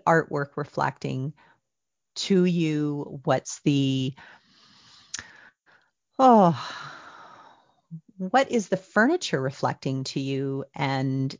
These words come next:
if you really, really want to change things up and, and, and create something more, what is the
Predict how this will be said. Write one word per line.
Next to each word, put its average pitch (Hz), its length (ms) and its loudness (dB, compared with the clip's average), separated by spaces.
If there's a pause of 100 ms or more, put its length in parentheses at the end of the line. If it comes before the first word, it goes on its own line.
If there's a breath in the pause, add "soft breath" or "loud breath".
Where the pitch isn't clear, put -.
(800)
if 170 320 0
you 160 140 4
really, 190 480 6
really 135 260 0
want 135 220 -2
to 139 60 -2
change 131 360 -4
things 131 260 -2
up 127 240 0 (140)
and, 147 320 -6
and, 135 420 -6 (180)
and 135 400 -8 (140)
create 147 480 -2
something 135 400 -4
more, 127 320 0 (420 loud breath)
what 170 360 4
is 165 220 2
the 131 200 2